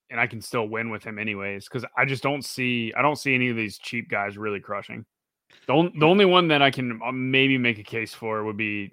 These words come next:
Speaker 1: Deshaun Watson, just because of how cheap the Browns stack is.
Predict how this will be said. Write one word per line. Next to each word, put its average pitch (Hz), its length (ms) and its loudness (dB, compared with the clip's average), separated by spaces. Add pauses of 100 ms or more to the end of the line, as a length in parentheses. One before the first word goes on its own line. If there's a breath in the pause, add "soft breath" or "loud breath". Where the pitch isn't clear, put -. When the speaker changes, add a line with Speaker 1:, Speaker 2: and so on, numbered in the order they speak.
Speaker 1:
Deshaun 107 440 -8
Watson, 104 420 -4
just 117 160 -6
because 117 220 -6
of 104 60 -14
how 110 220 0
cheap 107 340 -12
the 110 80 -6
Browns 101 460 -6
stack - 480 -4
is. 101 480 -8